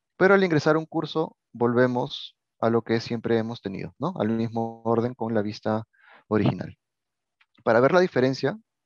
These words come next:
voy a ingresar, por ejemplo, a un curso Ultra. Este de acá, por ejemplo. ¿No? Como se podrán dar cuenta, sí, ahí sí está diferente. Ya no tenemos a la izquierda los enlaces que solemos tener.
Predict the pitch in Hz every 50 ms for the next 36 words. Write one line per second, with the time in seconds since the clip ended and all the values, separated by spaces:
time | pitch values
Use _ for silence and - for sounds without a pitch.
0 | _ _ _ _ _ _ _ 113 110 117 127 123 104 104 120 113 127 131 110 104
1 | - 110 110 - 117 110 - 113 107 - 113 104 101 104 98 110 135 180 - _
2 | _ _ _ _ _ _ _ _ _ _ _ _ _ _ _ _ _ _ _ _
3 | _ _ _ _ _ _ _ _ _ _ _ _ _ _ _ _ - 98 101 107
4 | - 117 95 95 - 101 95 - - 87 - 95 - - 143 - - _ _ _
5 | _ _ _ _ _ _ _ _ _ _ _ _ _ _ _ _ _ _ _ _
6 | _ _ _ _ _ _ _ _ _ _ _ _ _ _ _ _ _ _ _ _
7 | _ _ _ _ _ _ - - - - _ - 139 - 151 123 - 101 - 110
8 | 117 120 127 - - 143 139 135 - 143 139 147 - - _ _ _ _ _ -
9 | - 135 143 - - - 113 123 131 135 - 131 - - 123 123 120 - 107 101
10 | 101 98 - 143 202 - _ _ _ _ _ _ _ _ _ _ 104 113 117 135
11 | 135 - 110 110 117 120 123 - 123 113 101 101 - - 117 113 110 110 110 113
12 | 113 113 110 104 95 - - - - - _ - 98 101 104 110 110 107 - -
13 | 113 - - 104 92 - 95 98 101 107 110 - - 95 95 123 -